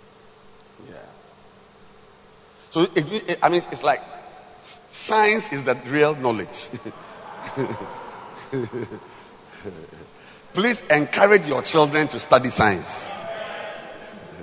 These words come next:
Even if they don't want to, tell them that this is knowledge. Yeah. Uh, accounting and co-, they are all hobbies.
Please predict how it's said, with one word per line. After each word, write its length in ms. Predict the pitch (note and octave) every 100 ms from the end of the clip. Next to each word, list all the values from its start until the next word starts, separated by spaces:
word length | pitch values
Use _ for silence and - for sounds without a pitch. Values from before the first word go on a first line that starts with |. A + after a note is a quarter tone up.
| - - - - -
Even 160 | D#3+ G3
if 120 | D#3+
they 60 | D#3
don't 100 | D3
want 200 | C3+ B2+
to, 100 | G#2
tell 240 | - C#3+
them 180 | B2+ A#2+
that 180 | G#2+ A2
this 140 | C#3
is 180 | A#2 -
knowledge. 260 | A#2 G#2 F2 - -
Yeah. 160 | F2+ F2 - - - - - - - - - - - - - - - - - - - - - - -
Uh, 180 | - - -
accounting 600 | D3 - G#3 G3+ G3+ F#3+
and 240 | D3 B2+ A2+
co-, 220 | D3 C3+
they 120 | C3+
are 100 | C#3
all 160 | D3+ C#3+
hobbies. 680 | C3 A2+ G#2 - - -